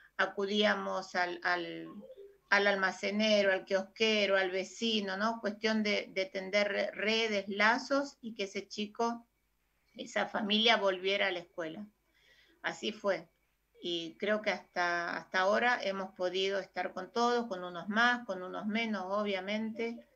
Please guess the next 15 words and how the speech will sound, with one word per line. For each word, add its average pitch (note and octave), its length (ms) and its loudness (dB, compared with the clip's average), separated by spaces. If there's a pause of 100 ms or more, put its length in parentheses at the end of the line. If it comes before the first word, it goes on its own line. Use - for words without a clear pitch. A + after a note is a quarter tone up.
(340)
pero F#3+ 200 0
se G3 200 -2
hizo, G3+ 500 -4
se - 160 -12
hizo F3 280 -12
mucho. F3+ 480 -14 (800)
Y E3 1120 -8
bueno, G#3 280 -4
nos F3 120 -10
estamos G3+ 380 -2
preparando A3+ 640 0
para F#3 180 -2
el F3 180 -2
regreso F#3 720 -2
seguro. A#3 720 -2